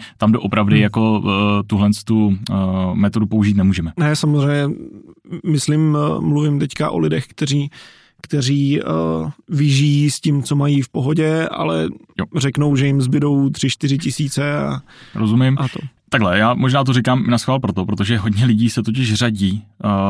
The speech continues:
Speaker 1: byť, eh, vlastně, ne, nechci říct neprávem, ale, eh, spíš jako, mm, eh, mají pocit, že jsou na tom hůř, než reálně jsou.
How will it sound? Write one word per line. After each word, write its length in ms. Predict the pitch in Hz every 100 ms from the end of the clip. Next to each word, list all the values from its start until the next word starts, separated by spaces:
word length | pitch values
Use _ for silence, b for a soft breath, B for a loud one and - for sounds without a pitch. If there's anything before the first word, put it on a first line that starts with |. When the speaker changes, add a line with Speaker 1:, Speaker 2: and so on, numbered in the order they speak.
| 98
Speaker 1:
byť, 320 | 95 110 -
eh, 60 | 101 110 107 104 101
vlastně, 460 | 98 98 - 107 104
ne, 140 | 101 101 98 95
nechci 200 | 104 -
říct 120 | 101
neprávem, 560 | 101 90 104 110 90 90
ale, 260 | 90 95 92
eh, 240 | 101 95
spíš 340 | - - 98
jako, 340 | 98 101 104 101
mm, 360 | 101 98 95 92 87
eh, 280 | 90 98 104 b b -
mají 200 | 110 147
pocit, 320 | 123 - 131
že 80 | 113
jsou 100 | 117
na 80 | 117
tom 120 | 123
hůř, 180 | 107 104
než 120 | 110
reálně 260 | 101 98 101
jsou. 260 | - 90